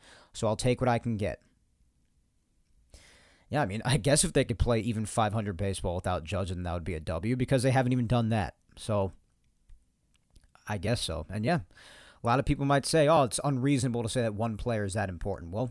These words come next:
factually, it, it, he is that important to the Yankees. And second of all, doesn't mean it's fair. It's very unfair to put that kind of pressure on one human being. It's unreasonable for any player in any team in any sport,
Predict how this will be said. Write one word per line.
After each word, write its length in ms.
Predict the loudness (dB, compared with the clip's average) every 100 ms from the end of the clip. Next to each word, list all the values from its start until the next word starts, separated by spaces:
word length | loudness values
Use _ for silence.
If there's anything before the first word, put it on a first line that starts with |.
| -4
factually, 640 | 0 0 0 -4 -2 -4 -8 _ -8
it, 140 | -2
it, 140 | 0 0
he 180 | 0 2
is 100 | 2
that 160 | 0
important 320 | -2 -6 -6
to 80 | -8
the 100 | -8
Yankees. 440 | -8 -8 -8 -8 -10 -20 -20 -20 -20 _ -6
And 120 | -2
second 260 | 2 2 2
of 120 | 4
all, 280 | 4 4 0 -10 -14 -2
doesn't 220 | 2 4
mean 140 | 4
it's 140 | 2 2
fair. 220 | 2 4
It's 100 | 4
very 260 | 4 6 6
unfair 460 | 2 -2 -6 -6 _ -10
to 60 | -4
put 100 | -2
that 140 | 0
kind 160 | 0 -2
of 80 |
pressure 300 | 0 -2 0
on 120 | -2 -2
one 160 | -2
human 280 | -2 -4 -4
being. 220 | -4 -4
It's 120 | -4 -2
unreasonable 600 | 0 4 4 4 2 2
for 140 | 2
any 140 | 0 2
player 300 | 4 4 4
in 100 | 2
any 200 | 0 0
team 220 | 0 0
in 80 | 0
any 100 | 0
sport, 420 | 0 4 4 2